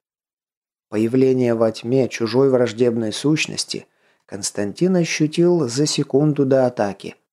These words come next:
Просто взгляд полной ненависти упёрся ему в спину. Воронцов резко развернулся и, вырвав из кобуры револьвер, выстрелил от бедра в сгусток тьмы.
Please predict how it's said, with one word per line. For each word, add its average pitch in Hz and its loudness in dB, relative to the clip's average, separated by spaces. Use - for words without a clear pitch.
Просто 190 0
взгляд 156 0
полной 170 2
ненависти 160 0
упёрся 143 -2
ему 135 0
в 123 -8
спину. 104 -8
Воронцов 127 0
резко 135 0
развернулся 131 2
и, 135 0
вырвав 160 2
из 151 -2
кобуры 143 2
револьвер, 139 2
выстрелил 147 0
от 120 0
бедра 117 0
в 127 -2
сгусток 110 -6
тьмы. 95 -8